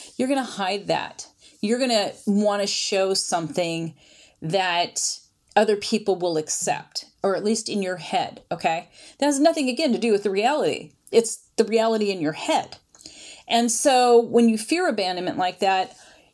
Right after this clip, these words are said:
you, uh, cannot shake something that is so deeply flawed in you, in your own mind. So the deep flaw, by the way, is not what other people have told you, or maybe they have.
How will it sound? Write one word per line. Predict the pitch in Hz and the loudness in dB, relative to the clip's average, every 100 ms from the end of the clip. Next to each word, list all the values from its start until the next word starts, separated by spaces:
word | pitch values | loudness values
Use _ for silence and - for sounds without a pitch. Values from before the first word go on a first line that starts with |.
| - | -2
you, | 208 233 - | 0 0 -2
uh, | - 233 196 196 | 0 2 2 0
cannot | 262 262 254 - | 0 0 0 -2
shake | - 294 294 | -2 -2 -2
something | - 220 190 196 190 196 190 _ _ _ - | -2 -2 -2 -4 -2 -6 -8 _ _ _ 0
that | 208 214 | 2 2
is | 208 | 2
so | - | 0
deeply | 220 208 208 202 | 0 0 -2 -2
flawed | 196 202 190 180 | -2 0 0 0
in | - 233 226 | 0 2 2
you, | 180 170 - | 0 -6 -6
in | 190 | -8
your | 180 | -6
own | - 175 | -6 -4
mind. | 196 220 - - | -4 -4 -8 -10
So | - 247 | -4 -4
the | 208 220 | -2 -4
deep | 208 294 - | -2 -4 -4
flaw, | - 220 196 | 0 2 4
by | 190 | 2
the | 170 | 0
way, | 165 | -2
is | 185 | -2
not | 185 190 | -4 -4
what | 185 | -2
other | 180 180 | -4 -6
people | 170 185 170 | -6 -6 -6
have | 160 | -6
told | - 180 165 | -4 -4 -4
you, | 160 160 - - - | -6 -8 -12 -20 -6
or | - | -2
maybe | 381 403 | 0 0
they | 392 359 | 0 0
have. | 349 - - | -2 -4 -10